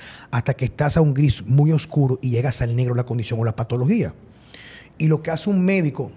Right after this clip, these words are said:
que no es el caso mío, yo no soy médico, ya el médico funcional aprendió todo lo que s-, se necesita para tratar el negro,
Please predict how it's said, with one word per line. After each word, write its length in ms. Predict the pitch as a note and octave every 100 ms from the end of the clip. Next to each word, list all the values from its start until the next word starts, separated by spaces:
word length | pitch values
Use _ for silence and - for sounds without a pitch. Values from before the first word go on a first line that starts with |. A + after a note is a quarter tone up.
| -
que 140 | G#2+
no 80 | G#2+
es 100 | -
el 140 | C#3
caso 340 | - C3 - D3
mío, 580 | C#3+ C#3 D3 C#3 G#2 C#2+ -
yo 80 | F#2
no 120 | G#2
soy 140 | - B2
médico, 440 | B2+ A#2+ A2 - - - - - -
ya 120 | G#2+
el 100 | C3
médico 480 | C3+ C#3 B2+ A#2 B2 - - -
funcional 600 | - D3+ D#3 E3 C#3 C3 - - -
aprendió 540 | C3+ - C#3+ C#3 F3
todo 280 | F#3 F3+ G3
lo 160 | G#3 G#3
que 300 | E3+ D#3 -
s-, 200 | - -
se 200 | - -
necesita 540 | D3 C3 B2 D#3+ E3+ D#3+
para 160 | D3+
tratar 340 | C#3 B2+ C#3 C#3+
el 100 | D#3
negro, 320 | C3+ G#2+ A2